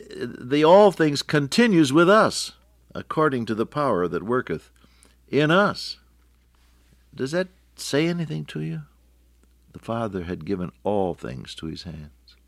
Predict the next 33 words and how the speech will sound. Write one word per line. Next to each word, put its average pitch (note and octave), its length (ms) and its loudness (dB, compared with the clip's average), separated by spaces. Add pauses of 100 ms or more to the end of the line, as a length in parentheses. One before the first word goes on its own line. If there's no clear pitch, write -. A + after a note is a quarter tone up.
(880)
Paul A#2 180 0
says A2+ 220 0
in G2 80 -6
Second A#2+ 220 -4
Corinthians E2+ 420 -4
two A2+ 180 0
fourteen, G2+ 640 -4
"Now F2+ 160 -2
thanks G#2 320 -6
be G2 140 -4
to F2+ 100 -2
God, G2+ 240 0
who G2 260 -4
always A#2 960 0
causeth G2 480 -4
us D#2+ 140 -6
to - 160 -10
triumph F#2+ 500 -4
in F2 140 -6
Christ, F#2+ 360 -4
and D#2+ 140 -6
maketh F2 320 -6
manifest E2+ 580 -6
the C2 100 -12
fragrance D2+ 520 -6
of C#2+ 80 -10
his C#2+ 140 -10
knowledge D#2+ 400 -6
by D2 180 -2
us C#2+ 220 -6
in B1 100 -12
every C#2 220 -10
place." - 400 -14